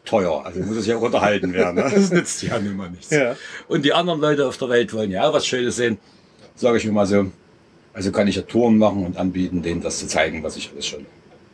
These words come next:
Speaker 1: so Schickes gesehen habe.
Speaker 2: Ja.
Speaker 1: Also mach ich das.
Speaker 2: Und dann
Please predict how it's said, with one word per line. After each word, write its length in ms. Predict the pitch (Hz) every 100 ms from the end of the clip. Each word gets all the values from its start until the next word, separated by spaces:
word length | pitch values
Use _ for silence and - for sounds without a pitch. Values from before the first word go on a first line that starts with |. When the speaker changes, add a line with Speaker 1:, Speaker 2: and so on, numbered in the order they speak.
| - -
Speaker 1:
so 140 | -
Schickes 320 | - 82 76 -
gesehen 300 | 71 71 65 - -
habe. 120 | 135
Speaker 2:
Ja. 160 | 113 117 - _ _ _ _ _ _ -
Speaker 1:
Also 140 | 98
mach 120 | -
ich 120 | -
das. 140 | - - - - _ _ _
Speaker 2:
Und 140 | 123 117
dann 300 | 127 123